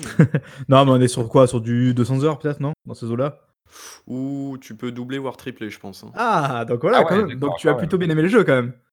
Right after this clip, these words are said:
Speaker 1: J'ai passé, bah, toute mon année, euh, de mars à, mars à, on va dire, euh, novembre, je crois, où ça m'a vraiment gonflé, mais j'ai joué qu'à ça pendant, euh, quasiment un an, quoi, donc, euh.
Speaker 2: Et je tiens quand même à, à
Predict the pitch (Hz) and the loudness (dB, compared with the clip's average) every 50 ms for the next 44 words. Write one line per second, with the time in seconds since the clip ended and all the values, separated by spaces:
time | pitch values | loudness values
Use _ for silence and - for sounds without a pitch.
0 | _ - 113 110 107 113 120 110 120 127 120 - - 151 135 127 113 107 - 139 | _ -18 -16 -14 -10 -10 -10 -6 -6 -8 -8 -8 -10 -10 -6 -6 -6 -6 -8 -16
1 | 127 - 135 131 127 123 123 131 135 131 127 120 110 107 107 113 113 113 120 127 | -12 -10 -10 -8 -8 -8 -8 -8 -8 -8 -8 -8 -8 -8 -8 -10 -8 -8 -8 -10
2 | 131 127 - - - 110 104 104 101 98 101 101 101 104 104 104 104 107 107 107 | -10 -12 -16 -14 -14 -12 -12 -12 -12 -14 -14 -16 -16 -18 -20 -20 -20 -20 -20 -20
3 | 110 113 113 - - - - _ _ _ _ _ _ _ _ - 107 110 120 123 | -20 -20 -20 -20 -20 -20 -20 _ _ _ _ _ _ _ _ -14 -12 -10 -10 -10
4 | 123 - - - 113 107 107 107 107 104 113 113 110 107 104 104 104 101 101 101 | -12 -12 -12 -12 -10 -10 -8 -10 -10 -10 -10 -10 -10 -8 -10 -10 -12 -12 -14 -14
5 | 101 101 104 101 - 104 107 _ _ _ _ - 117 127 131 123 131 147 147 143 | -14 -16 -16 -18 -18 -20 -20 _ _ _ _ -10 -6 -6 -6 -4 -6 -6 -6 -8
6 | 131 117 113 - - 131 131 127 - - 110 110 107 104 107 110 117 113 110 117 | -10 -12 -12 -12 -12 -12 -12 -12 -12 -12 -10 -10 -8 -8 -8 -8 -8 -10 -10 -12
7 | 113 - 139 135 127 101 107 107 104 110 110 110 - 123 120 - - 131 131 127 | -12 -12 -12 -12 -10 -12 -12 -12 -12 -12 -12 -10 -10 -12 -12 -10 -12 -12 -12 -10
8 | - 110 104 104 104 104 98 101 104 104 104 101 - 113 104 107 110 110 107 107 | -12 -12 -10 -10 -12 -12 -14 -14 -16 -18 -20 -16 -16 -14 -12 -10 -10 -10 -10 -10
9 | 107 113 127 - - 107 107 104 101 _ - - - - - 131 113 127 123 - | -10 -12 -16 -16 -18 -20 -20 -20 -20 _ -20 -20 -20 -10 -8 -6 -6 -6 -2 -2
10 | 196 196 - 180 165 151 139 135 - - 143 131 127 127 127 | -2 0 0 0 0 0 -2 -4 -4 -6 -8 -6 -6 -8 -10